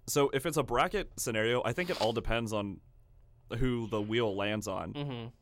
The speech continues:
Speaker 1: Because I don't know how much the producers are gonna pay whoever it lands on to make sure that Simone and Gottmik lip sync against each other in the, like, grand, like, lip sync for the crown.
Speaker 2: Or it's a,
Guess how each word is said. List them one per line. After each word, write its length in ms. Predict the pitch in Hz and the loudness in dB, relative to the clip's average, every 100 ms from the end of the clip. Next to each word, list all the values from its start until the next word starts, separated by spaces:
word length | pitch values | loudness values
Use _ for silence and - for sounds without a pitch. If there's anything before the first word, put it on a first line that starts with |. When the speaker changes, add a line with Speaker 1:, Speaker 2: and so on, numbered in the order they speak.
| - | -4
Speaker 1:
Because 540 | 120 131 117 104 - - - - - - - - - - - - - | -2 0 0 0 -6 -12 -20 -20 -20 -20 -20 -20 -20 -20 -20 -20 -2
I 100 | 120 | 0
don't 260 | 117 127 - | 2 2 2
know 140 | 135 | 0
how 160 | 127 123 | 2 0
much 240 | 120 113 | 0 -4
the 100 | - | -4
producers 600 | 107 117 113 120 117 110 - | 0 0 0 -4 -4 -4 -4
are 100 | 104 | -4
gonna 200 | 101 104 | -2 -4
pay 580 | 92 - 117 113 104 95 - | 0 2 4 4 2 0 -8
whoever 380 | - 120 107 101 | 0 2 2 0
it 80 | 95 | 0
lands 400 | 107 113 110 107 | 0 0 0 0
on 320 | 95 92 95 - - | -2 -2 -6 -12 -12
to 100 | - | -2
make 260 | 113 113 110 | 2 2 2
sure 260 | - 113 107 | 0 0 2
that 260 | 104 98 - - | 2 0 -6 -10
Simone 400 | - 117 107 104 | -4 0 0 0
and 60 | 101 | 0
Gottmik 460 | 107 104 104 98 | 2 2 2 -4
lip 220 | 107 104 - | -4 -6 -4
sync 160 | 101 | -6
against 280 | 104 98 95 | -6 -6 -6
each 100 | 98 | -6
other 300 | 104 98 95 - | -4 -4 -6 -4
in 220 | 107 101 | -2 -2
the, 140 | 98 | -2
like, 260 | 95 92 92 | -4 -6 -6
grand, 540 | 113 107 101 101 95 - - - - - - - - | -4 0 0 -2 -6 -14 -20 -20 -20 -20 -20 -20 -10
like, 160 | 98 | -8
lip 180 | 104 104 | -4 -2
sync 200 | - 98 | -2 -4
for 100 | - | -4
the 80 | 92 | -6
crown. 320 | 90 95 92 | -2 -2 -2
Speaker 2:
Or 120 | 123 123 | -6 -10
it's 80 | |
a, 100 | 120 | -12